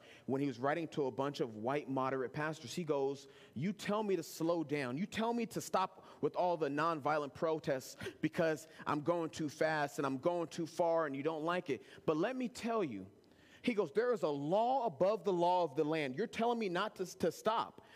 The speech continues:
because the law of America says that this is wrong. But the law of God is above the law of the land.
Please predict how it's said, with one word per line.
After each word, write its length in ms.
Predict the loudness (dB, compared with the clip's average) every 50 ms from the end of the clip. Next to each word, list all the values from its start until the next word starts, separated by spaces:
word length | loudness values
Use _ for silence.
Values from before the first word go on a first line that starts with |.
| -20 -2 0
because 360 | 0 2 4 2 2 2 2
the 100 | 0 2
law 260 | 2 4 4 4 2
of 80 | 0 0
America 540 | 0 2 2 2 2 2 2 0 0 -2 -2
says 320 | -2 0 0 2 2 2
that 160 | 0 0 0
this 160 | -2 -4 -4 -4
is 120 | -4 -2
wrong. 280 | 0 2 2 2 0 -4 -8 -12 -14 -14 -12 2 4
But 360 | 4 4 4 2 -6 -2 0
the 120 | 2 2
law 420 | 2 2 2 4 4 4 4 4 2
of 240 | 0 -2 -8 -4 0
God 560 | 2 4 4 4 4 4 4 2 0 -4 -8 -16 -14 0 0
is 180 | 2 4 4
above 440 | 2 2 2 2 2 2 2 2 2
the 100 | 0 0
law 280 | 2 2 4 4 2 0
of 240 | -2 -4 -4 0 0
the 80 | 2
land. 400 | 2 0 -2 -4 -6 -10 -14 -16